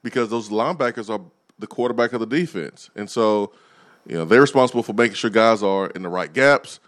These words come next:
Um, and then the defensive linemen are responsible for holding, holding up those offensive linemen so they get to, so they can't get to the second level and, and get on to the linebackers. And the linebackers, it's,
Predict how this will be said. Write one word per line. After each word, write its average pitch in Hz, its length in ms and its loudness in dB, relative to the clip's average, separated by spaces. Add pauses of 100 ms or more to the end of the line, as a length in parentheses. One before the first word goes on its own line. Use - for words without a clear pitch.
(180)
Um, 92 580 -4 (380)
and 110 140 -8
then 110 140 -4
the 104 80 -8
defensive 104 360 -8
linemen 120 360 -4
are 104 100 -2
responsible 104 440 -8
for 101 140 -8
holding, 104 440 -6 (920)
holding 120 260 2
up 101 80 0
those 104 160 -2
offensive 104 380 -2
linemen 127 300 -4
so 113 120 -12
they 107 120 -4
get - 280 -14
to, - 160 -16
so - 140 -8
they 107 80 -2
can't 113 180 -8
get 110 120 -6
to - 40 -20
the 95 80 -18
second 95 280 -6
level 117 420 0 (480)
and, 110 200 -6 (140)
and 101 400 -10
get 120 140 -2
on 113 120 -4
to 107 100 -6
the 101 40 -2
linebackers. 95 640 -2
And 92 100 -12
the - 40 -8
linebackers, 131 520 -2
it's, 139 180 -12